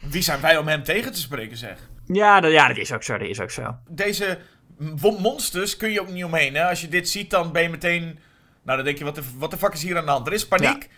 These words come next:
Speaker 1: En ik vind het vooral leuk dat er één zo'n gast in, het, in paniek roept, schreeuwt, "Er moet een verklaring zijn."
Speaker 2: <laughs> Ja, ja.
Speaker 1: Het is wel goed dat ze daarmee bezig zijn meteen.
Speaker 2: Ja, meteen al inderdaad, hè? Ja.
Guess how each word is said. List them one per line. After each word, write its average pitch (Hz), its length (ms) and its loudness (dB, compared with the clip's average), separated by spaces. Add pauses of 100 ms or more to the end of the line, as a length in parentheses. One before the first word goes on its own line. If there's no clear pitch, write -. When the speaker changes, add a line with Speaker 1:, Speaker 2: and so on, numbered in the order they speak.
(260)
Speaker 1:
En 165 120 4
ik 185 80 2
vind - 40 -6
het 220 120 4
vooral 214 200 8
leuk 214 140 4
dat 202 140 -2
er 202 60 -4
één 214 220 0
zo'n 220 160 -2
gast 208 320 4
in, 208 160 0
het, 180 180 -8
in 202 200 -4
paniek 190 340 2
roept, 180 400 -4 (280)
schreeuwt, 262 680 0 (380)
"Er 277 200 8
moet 330 240 2
een 285 140 -4
verklaring 247 580 4
zijn." 160 360 6
Speaker 2:
<laughs> 220 920 2
Ja, 208 260 2 (580)
ja. 208 120 -2 (720)
Speaker 1:
Het 180 200 -4
is 175 120 -4
wel - 80 -6
goed 233 140 -6
dat 202 140 0
ze 208 80 2
daarmee 226 320 8
bezig 240 360 6
zijn 208 260 6
meteen. 185 300 2 (480)
Speaker 2:
Ja, 180 140 2
meteen 233 420 4
al 156 120 4
inderdaad, 127 460 2
hè? 220 60 -2
Ja. 160 440 0